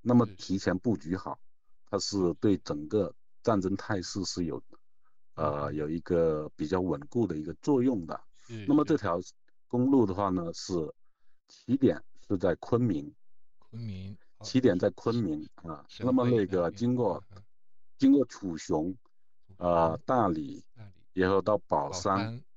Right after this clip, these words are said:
Speaker 1: 到德宏，
Speaker 2: 嗯。
Speaker 1: 这样子出去，出去缅甸，
Speaker 2: 是。
Speaker 1: 它分为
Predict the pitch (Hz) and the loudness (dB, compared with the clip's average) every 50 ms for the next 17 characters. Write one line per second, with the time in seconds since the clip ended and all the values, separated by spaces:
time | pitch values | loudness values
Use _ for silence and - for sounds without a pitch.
0 | - - - - - - 104 101 131 90 87 82 82 80 80 110 107 104 95 92 | -20 -20 -20 -18 -6 0 2 4 4 4 4 4 2 0 -2 -4 -4 0 2 4
1 | 107 113 - - 85 80 90 90 - _ - - - - - - - - - - | 4 4 2 0 0 0 -2 -4 -6 _ -18 -20 -20 -20 -20 -20 -20 -20 -20 -10
2 | - - 123 123 123 107 92 82 - - - 110 113 104 - - 127 113 98 92 | -4 0 2 2 2 2 0 -2 -4 -2 0 0 0 0 0 0 0 2 2 4
3 | 87 85 85 85 - - - - _ - - - - - - 113 110 - 143 123 | 2 2 0 -2 -6 -8 -14 -18 _ -20 -20 -20 -10 -2 0 0 2 2 2 2
4 | 104 82 71 73 82 104 117 101 - - _ _ - - - - 117 117 123 120 | 2 0 -2 -2 0 2 2 2 0 -4 _ _ -20 -20 -12 -6 -2 -2 -2 -2
5 | - - 131 127 131 123 107 92 | 0 0 2 2 2 2 4 4